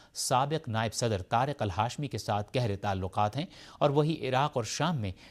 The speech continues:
دہشت گردانہ کارروائیوں کا دائرہ پھیلانے میں پیش پیش ہیں۔ شام کے مختلف علاقوں میں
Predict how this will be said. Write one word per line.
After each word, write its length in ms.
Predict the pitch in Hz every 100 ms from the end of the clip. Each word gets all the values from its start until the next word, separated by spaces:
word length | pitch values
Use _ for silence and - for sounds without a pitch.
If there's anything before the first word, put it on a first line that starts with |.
| -
دہشت 360 | 117 113 120 104
گردانہ 340 | 107 104 139
کارروائیوں 640 | 135 - 104 101 101 135 131
کا 120 | 104 92
دائرہ 260 | 110 120 98
پھیلانے 360 | - 104 110 135
میں 140 | 110 143 - _
پیش 300 | - 98 -
پیش 300 | 107 98 -
ہیں۔ 120 | 107 - _ _ _ _ _ _ _ _ _ _ _ _ _ _ _ _ - - - - -
شام 320 | - 107 120
کے 120 | 110
مختلف 480 | 120 113 - 123 117
علاقوں 320 | 120 127 -
میں 140 | 135